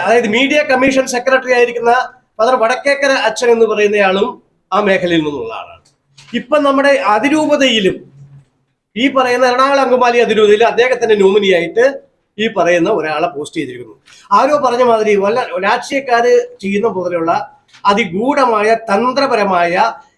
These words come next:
ഈ സഭയെയും എറണാകുളം അങ്കമാലി അതിരൂപതയിലെ സമ്പത്ത് കൂടി കുമിഞ്ഞു കൂടുന്ന മേഖലയിലെ കൈകാര്യം ചെയ്യാൻ വേണ്ടിയിട്ട് ബോധപൂർവം നടത്തുന്ന ഒരു നീക്കത്തിന്റെ ഭാഗമായിട്ടാണ് ഇതിനെ കാണാൻ കഴിയുള്ളൂ. അതുകൊണ്ട് ഇത് തിരിച്ചറിഞ്ഞ്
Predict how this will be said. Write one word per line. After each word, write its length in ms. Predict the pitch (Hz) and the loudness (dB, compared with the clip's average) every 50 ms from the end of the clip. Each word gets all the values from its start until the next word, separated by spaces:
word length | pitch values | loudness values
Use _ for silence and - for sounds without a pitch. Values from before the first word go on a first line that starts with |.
| - 214 | -4 -2
ഈ 100 | 247 269 | -2 -2
സഭയെയും 840 | 262 - - 226 226 226 277 277 269 262 240 233 233 247 247 - | -2 -2 -2 -2 0 2 2 2 2 2 2 0 0 -2 -4 -4
എറണാകുളം 600 | 196 208 226 240 247 254 247 262 262 254 254 - | -2 -2 0 2 2 2 2 2 2 0 0 -2
അങ്കമാലി 580 | 202 208 208 240 233 220 226 220 220 220 220 233 | -2 -2 0 0 0 0 0 0 0 0 0 -2
അതിരൂപതയിലെ 840 | 220 190 190 214 226 214 202 202 196 196 190 185 185 202 226 226 - - _ _ | -2 -2 -2 -4 -4 -4 -4 -4 -4 -2 -2 -2 -2 -2 -4 -4 -6 -10 _ _
സമ്പത്ത് 720 | - - 233 220 247 262 269 269 285 262 - - 277 202 | -6 -2 -2 0 0 0 0 0 -2 -2 -2 -2 -2 -2
കൂടി 180 | 233 233 202 214 | -4 -6 -6 -8
കുമിഞ്ഞു 340 | - 196 190 214 233 233 247 | -8 -6 -2 -2 -2 -2 -2
കൂടുന്ന 280 | 208 202 202 202 214 | -2 -2 -2 -2 -2
മേഖലയിലെ 540 | 208 190 185 180 190 190 190 190 196 202 202 - | -2 0 -2 -2 0 -2 -2 -2 -2 -4 -2 0
കൈകാര്യം 460 | 196 208 240 233 240 247 240 233 208 160 | 0 0 2 2 0 0 0 -2 -2 -2
ചെയ്യാൻ 280 | 165 185 185 185 190 | -2 -2 -2 0 0
വേണ്ടിയിട്ട് 680 | 175 170 165 160 170 185 180 175 208 226 254 240 - - _ _ _ - | 0 0 0 0 -2 -2 -2 0 0 2 2 0 -2 -8 _ _ _ -4
ബോധപൂർവം 720 | 190 208 233 277 294 294 277 226 226 220 208 202 220 214 196 | 0 2 2 2 2 0 0 0 2 2 2 2 2 0 0
നടത്തുന്ന 560 | 175 180 175 175 170 165 165 185 220 226 226 - - _ - 214 | -2 -4 -6 -6 -4 -2 0 0 0 -2 -2 -6 -12 _ -4 -2
ഒരു 160 | 247 254 254 | 0 0 2
നീക്കത്തിന്റെ 600 | 226 214 226 262 285 269 - 269 - 269 262 269 | 2 2 0 0 0 -2 -4 -4 -4 -2 -2 -2
ഭാഗമായിട്ടാണ് 920 | - 185 185 190 190 202 190 180 180 180 180 180 175 170 165 175 196 208 202 - _ _ _ - | -2 -2 -2 -2 -2 -2 0 0 0 -2 -2 -2 -2 -2 0 0 -2 -2 -4 -8 _ _ _ -8
ഇതിനെ 240 | 151 185 180 170 180 | -2 -2 0 0 0
കാണാൻ 340 | 185 180 190 208 220 233 220 | 0 0 2 2 2 2 2
കഴിയുള്ളൂ. 560 | 208 196 190 196 196 190 208 240 240 - - - _ _ - | 2 2 2 2 2 2 2 2 0 -2 -8 -12 _ _ -4
അതുകൊണ്ട് 360 | 175 190 240 247 254 247 254 | 0 0 2 2 2 2 2
ഇത് 320 | 247 214 233 294 - - 247 | 0 0 0 -2 -2 0 0
തിരിച്ചറിഞ്ഞ് 600 | 269 294 320 311 320 294 247 220 202 170 135 | 0 0 0 0 2 2 2 0 -2 -4 -4